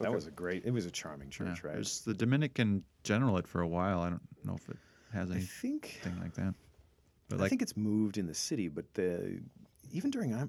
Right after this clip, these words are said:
Speaker 1: our time, I would see Dominicans come out of that
Speaker 3: Yeah,
Speaker 1: building.
Speaker 3: I think it was still run by the Dominicans, but I don't think it was, like, I, I'm not sure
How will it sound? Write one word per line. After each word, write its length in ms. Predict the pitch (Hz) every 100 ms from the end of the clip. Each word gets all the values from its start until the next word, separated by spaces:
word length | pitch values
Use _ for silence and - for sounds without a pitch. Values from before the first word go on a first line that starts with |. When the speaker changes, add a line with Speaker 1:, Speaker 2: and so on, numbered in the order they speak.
| -
Speaker 1:
our 120 | 127
time, 240 | - 92 90
I 80 |
would 140 | 123 120
see 140 | 95
Dominicans 440 | 82 80 76 76 -
come 220 | - 73
out 180 | 71 69
of 100 | -
that 180 | 67 104
Speaker 3:
Yeah, 140 | 90
Speaker 1:
building. 220 | 87 76 104
Speaker 3:
I 40 |
think 100 | 117
it 20 |
was 100 | 104
still 160 | - 98
run 160 | 95
by 120 | 87 85
the 60 |
Dominicans, 480 | - 87 82 82 78
but 120 | 85
I 80 | 85
don't 220 | 85 85
think 160 | 90 82
it 60 | 87
was, 240 | 85 - - - -
like, 140 | 98
I, 80 | 95 - _ _ _ _ -
I'm 120 | 120
not 120 | 95
sure 320 | - 92 87